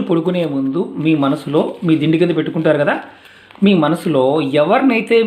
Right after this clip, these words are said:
మీకు అనుకూలంగా మారాలనుకుంటున్నారో వారి పేరు, వారు మీకు అనుకూలంగా ఉండాలని మనస్ఫూర్తిగా తలుచుకోవాలి. భర్త భార్యకు చేయొచ్చు, భార్య భర్తకు చేయొచ్చు, అత్త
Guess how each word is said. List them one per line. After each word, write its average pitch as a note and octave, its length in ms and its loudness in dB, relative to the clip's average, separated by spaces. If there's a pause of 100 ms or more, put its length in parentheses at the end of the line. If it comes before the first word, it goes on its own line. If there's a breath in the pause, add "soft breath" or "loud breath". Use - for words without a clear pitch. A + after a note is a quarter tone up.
మీకు F#3+ 340 -6
అనుకూలంగా F#3 640 2
మారాలనుకుంటున్నారో C#3+ 1300 -2 (560 loud breath)
వారి D#3 260 2 (180)
పేరు, F#3 360 4 (800)
వారు F3+ 380 2
మీకు E3+ 200 -4
అనుకూలంగా F3 560 0 (140)
ఉండాలని D#3 440 -2
మనస్ఫూర్తిగా E3+ 640 -2
తలుచుకోవాలి. C3 500 -2 (1080 loud breath)
భర్త E3 440 -2 (120)
భార్యకు D3+ 360 0
చేయొచ్చు, D#3+ 480 -6
భార్య D3+ 320 0
భర్తకు C#3+ 340 -4
చేయొచ్చు, D#3+ 360 -2 (160)
అత్త D3+ 200 -2